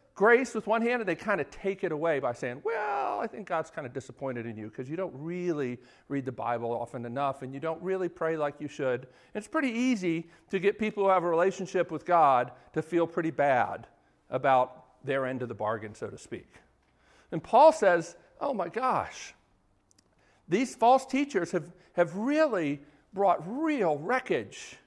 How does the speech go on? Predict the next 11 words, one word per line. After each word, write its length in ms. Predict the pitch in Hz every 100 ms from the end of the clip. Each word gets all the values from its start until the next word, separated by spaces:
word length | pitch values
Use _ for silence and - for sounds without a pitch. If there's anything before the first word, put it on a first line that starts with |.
| _ _ _ _ _
into 360 | 220 220 - 180
the 140 | 160
lives 520 | 143 170 196 254 254 185
of 80 |
these 180 | 170 170
Galatians 480 | 175 220 294 196 165
by 120 | 185
teaching 460 | 175 - 277 285 202
them 220 | 165 175 _ _
this 200 | 190 185
false 600 | - - 202 202 196 -